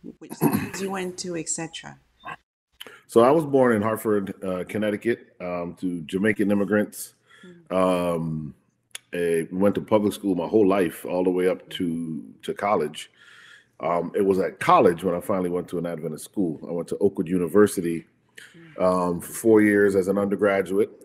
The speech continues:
Speaker 2: and then, um, went to, um,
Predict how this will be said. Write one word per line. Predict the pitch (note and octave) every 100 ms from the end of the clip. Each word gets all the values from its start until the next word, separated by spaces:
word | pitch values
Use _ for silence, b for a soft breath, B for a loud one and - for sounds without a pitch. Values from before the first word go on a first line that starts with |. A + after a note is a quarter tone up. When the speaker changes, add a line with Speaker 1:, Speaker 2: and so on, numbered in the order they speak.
| _
Speaker 2:
and | F#2 F#2
then, | G2+ G2 G2 G2
um, | F#2+ F#2+ F#2+ F#2 F#2 F2+ F2+ D#2+ _ B B B B B B _
went | - G#2+ G#2+ -
to, | A2+ G2 F#2+ F2+ F#2+
um, | F#2+ F2+ F2 E2+ D2+